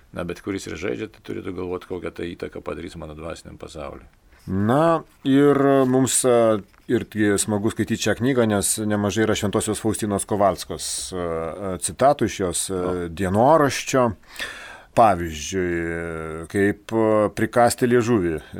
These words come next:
Speaker 2: nemurmėti, nemenkinti, neteisti kitų, kaip svarbu gyvenime, ne tik, <laughs> žinoma, vienuoliams, bet ir mums, mums visiems. Faustina s-, sako, "Liežuvis yra mažas narys, bet pridaro didelių dalykų." Ir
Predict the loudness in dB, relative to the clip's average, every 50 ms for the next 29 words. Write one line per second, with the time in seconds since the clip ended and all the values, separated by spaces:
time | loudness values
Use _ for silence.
0 | -8 -6 -4 0 2 2 4 6 6 4 4 4 2 2 0 -2 -2 0 2 2
1 | 2 2 2 0 -4 -8 -10 -8 -8 -6 -6 -2 2 4 4 4 4 2 -2 -4
2 | -4 -4 -2 0 0 2 2 0 -2 -6 -12 -18 -16 -14 -14 -14 -12 -12 -14 -12
3 | -12 -10 -8 -8 -8 -6 -6 -6 -6 -4 -2 -2 -4 -4 -6 -8 -10 -8 -8 -8
4 | -8 -8 -8 -8 -6 -6 -4 -4 -4 -4 -6 -8 -8 -6 -6 -6 -6 -6 -6 -6
5 | -6 -6 -6 -8 -10 -12 -12 -10 -12 -12 -10 -8 -8 -8 -6 -8 -10 -10 -10 -10
6 | -12 -12 -12 -14 -12 -12 -10 -10 -10 -8 -8 -6 -6 -6 -6 -8 -8 -6 -6 -6
7 | -6 -6 -6 -4 -2 -2 -2 -4 -6 -10 -10 -12 -14 -10 -4 -4 -4 -2 -2 -4
8 | -6 -6 -6 -12 -20 -20 -20 -20 -18 -8 -4 -4 -2 0 2 2 2 2 4 4
9 | 4 4 4 4 4 4 4 4 2 0 0 2 2 2 2 2 0 0 0 -2
10 | -4 2 4 4 4 6 4 4 2 0 -2 -6 -4 -4 -2 -2 -4 -6 -6 -10
11 | -12 -14 -16 -16 -18 -20 -20 _ _ _ _ _ _ _ _ -20 -20 -20 -20 -20
12 | -20 -20 -20 -20 -20 -20 -20 -20 _ _ 0 2 4 6 6 6